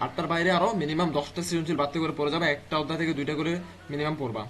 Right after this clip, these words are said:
তোমাদের সিলেবাস অনুযায়ী, ঠিক আছে? সিলেবাসের বাইরে আবার পড়তে যাবে না। পরবর্তী তোমাদের থাকবে সং-, খ বিভাগে সংক্ষিপ্ত প্রশ্ন,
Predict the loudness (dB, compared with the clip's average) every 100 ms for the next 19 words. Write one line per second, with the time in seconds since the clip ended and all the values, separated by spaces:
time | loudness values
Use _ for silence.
0 | -6 -4 -2 2 2 2 0 -4 -4 -2
1 | -2 0 0 0 2 0 -2 0 0 0
2 | -2 -4 -2 0 -2 -8 -14 -18 -20 -20
3 | -20 -12 2 4 6 4 2 4 2 0
4 | 0 0 -2 0 0 2 2 0 -2 -4
5 | -2 -2 0